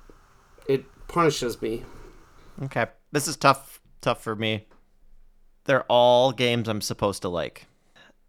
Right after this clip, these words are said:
Speaker 2: When I have free play at District eighty-two, do I play any of these games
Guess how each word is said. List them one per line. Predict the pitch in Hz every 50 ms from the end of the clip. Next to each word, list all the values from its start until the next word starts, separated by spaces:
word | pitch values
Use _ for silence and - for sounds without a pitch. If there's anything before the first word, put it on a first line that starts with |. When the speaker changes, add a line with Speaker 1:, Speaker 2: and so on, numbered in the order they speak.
| _ -
Speaker 2:
When | 131 135 135
I | 131 127 123
have | 120 120 123 123 117 - -
free | - 143 139 135
play | 139 - 151 147 147 147 143
at | 127 113 95
District | 123 120 - - 110 120
eighty-two, | 123 120 117 104 - 131 127
do | 117 117 110
I | 101 98
play | - - 110 104 101 104 107 104
any | 104 104 104 104
of | 104 98
these | 104 104 95 -
games | - 98 95 104 143 180 - - -